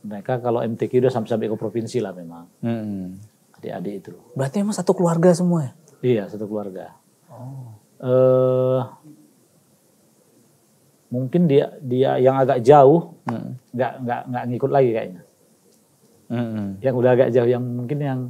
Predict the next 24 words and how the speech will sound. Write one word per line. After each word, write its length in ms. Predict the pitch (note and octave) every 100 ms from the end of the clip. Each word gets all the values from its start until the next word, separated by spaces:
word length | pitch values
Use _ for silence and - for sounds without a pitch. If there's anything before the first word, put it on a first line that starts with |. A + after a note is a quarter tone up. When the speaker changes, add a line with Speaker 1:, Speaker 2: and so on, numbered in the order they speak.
| B2 _ _ _ _ _
Speaker 2:
Nomor-nomor 340 | A2 G#2+ A2 G#2+
Speaker 1:
nomor 100 | G#2+
Speaker 2:
ujung. 280 | A2 G#2+ G#2+
Speaker 1:
tujuh, 420 | A#2 - B2+ C3 C3 C3+
nomor 340 | A#2+ A2+ A2+ A2 A#2+ -
delapan 580 | A#2+ A2+ - A#2+ A#2+ B2 A#2+
gitu. 160 | G#2+
Speaker 2:
Hmm. 360 | A2 G#2+ - G2 G#2 _ _ _ _ _ _ _ _
Speaker 1:
Mereka 180 | - G2+
udah 140 | A2+ A#2+
sibuk 240 | A2+ A#2+
dengan 200 | A2+ A2
dunianya 440 | G#2+ G#2+ A2 A2 A2
lah. 60 |
Speaker 2:
Tapi 140 | A2 D3+
dari 280 | B2+ A2+ A2 A2+
satu 560 | - G#2 G2+ B2+ C3 C3+
sampai 340 | A#2 G#2 G#2+ G#2 G#2 G#2 G#2 G#2 -
berapa, 380 | G2+ G#2+ G#2 A#2
lima, 380 | A2 G#2 G#2 A2
enam 240 | G2 G2+ A2
gitu 360 | G2+ F#2+ B2+ B2
Speaker 1:
Ah. 120 | G2+
Speaker 2:
masih? 240 | G2 B2+